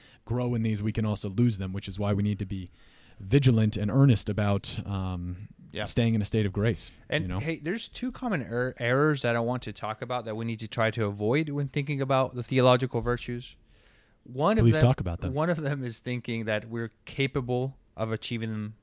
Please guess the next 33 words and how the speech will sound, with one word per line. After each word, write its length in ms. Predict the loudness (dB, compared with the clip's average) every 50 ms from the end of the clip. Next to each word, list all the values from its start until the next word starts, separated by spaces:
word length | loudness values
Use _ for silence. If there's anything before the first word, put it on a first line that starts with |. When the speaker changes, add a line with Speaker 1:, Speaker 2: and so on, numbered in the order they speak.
| _ _
Speaker 2:
on 160 | -6 -6 -4 -2
our 100 | -2 -2
own 160 | -2 -2 -2
merit, 360 | 0 0 0 0 0 -4 -10 -6
which 240 | -6 -6 -4 -4 -4
we've 140 | -2 0
already 300 | 0 0 0 -2 -4 -6 -8 _ _ -8 -6 -6
Speaker 1:
R-, 80 | -6 _ _ _ _ _ _ -10
Speaker 2:
qualified 380 | -4 0 0 0 2 2 0 0
at 80 | 0
the 60 | -2 0
very 100 | 0 0
Speaker 1:
right. 40 | 0
Speaker 2:
beginning. 320 | 0 -2 -2 -2 -2 -4 -6 _ _ -20 -20 -20 -20 -20 -20 _ _ _ _ -4
And 80 | 0 2
then 60 | 4
the 60 | 4
second 360 | 6 4 4 4 4 2 4 4
one, 240 | 4 2 2 0
in, 260 | -2 -2 -2 -2 -2 -2
in 120 | -4 -4
conjunction, 720 | -2 -2 -2 0 0 -2 -2 -2 -4 -4 -4 -4 -8 -12 -16 _ _ _ -8
um, 300 | -6 -6 -6 -6 -8 -8 -8
is 460 | -6 -6 -4 -4 -4 -4 -6 -6 -8 _ -4
thinking 440 | -2 -2 -2 0 -2 -2 -2 -2 0
that 460 | 2 2 2 2 0 -2 -8 -14 -16 _ _ _ _ _ _ _ _ _ _ _ _ _ _ -2
you, 380 | 2 4 6 6 6 6 2 0 -2
that 120 | -4 -2 0
your 120 | 0 2
actions 380 | 4 4 2 2 2 0 0 2
have 140 | 0 0 2
no 180 | 2 2 2
consequences, 1000 | 2 0 -2 -2 -2 -4 -6 -10 -10 -10 -10 -10 -10 -10 -10 -12 -12 -14 -16 -18